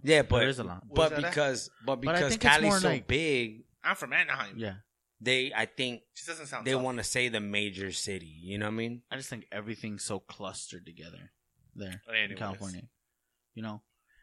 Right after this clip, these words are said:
Speaker 2: everything's just so compacted together. Kinda like how the boroughs are over there
Speaker 1: Yeah.
Speaker 2: in fucking
Speaker 1: Yeah.
Speaker 2: New York, but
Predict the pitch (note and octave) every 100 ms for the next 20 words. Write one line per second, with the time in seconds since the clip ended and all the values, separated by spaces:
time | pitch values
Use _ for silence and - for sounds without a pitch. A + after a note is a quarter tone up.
0 | - A#2+ C3 B2 A#2 - A#2 G#2 - -
1 | G#2+ G2 - G#2 G#2 A2 G2+ - G2+ F#2+
2 | G2 F#2+ F#2+ G#2 _ - B2+ D3 B2+ B2
3 | G2 F#2 - G#2 G2 A2 A#2 A2+ A2 A2
4 | A2 G#2+ A2 G#2+ G#2+ G#2+ G2 F#2 F#2 F2
5 | E2+ D#2+ G2 G2 _ _ _ _ _ _
6 | _ _ C3 C3 B2+ C3+ - B2 B2